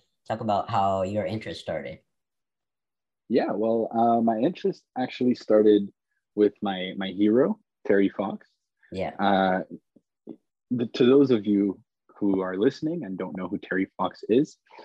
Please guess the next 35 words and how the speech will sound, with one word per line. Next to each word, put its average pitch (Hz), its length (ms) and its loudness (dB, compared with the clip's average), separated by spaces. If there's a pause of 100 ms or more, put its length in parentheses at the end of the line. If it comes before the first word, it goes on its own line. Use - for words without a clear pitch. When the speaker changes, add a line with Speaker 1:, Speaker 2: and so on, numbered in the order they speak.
(240)
Speaker 2:
uh, 101 240 2
he 117 160 2
was 110 160 4
an 110 160 2
amputee. 147 640 -2 (100)
He 98 100 -8
had 98 200 -4
his, 95 200 -4
uh, 92 200 -6 (120)
leg 98 320 0
amputated 95 680 -2 (340)
when 92 120 -2
he 98 120 0
was 95 160 -2
about 90 300 -4
twenty 131 320 2
years 135 260 4
old, 143 180 2
I 143 100 0
believe. 151 320 2 (600)
And 101 460 0
he 101 500 2 (540)
started 127 640 2
this 101 400 -4 (120)
Marathon 120 600 -2
of 98 220 -8
Hope, 101 320 -6 (720)
which - 180 -8
was 98 140 0
a 98 60 0
run 135 500 -2 (100)
from 95 460 -4 (400)
the 101 200 -2
east 160 320 2
end 156 240 2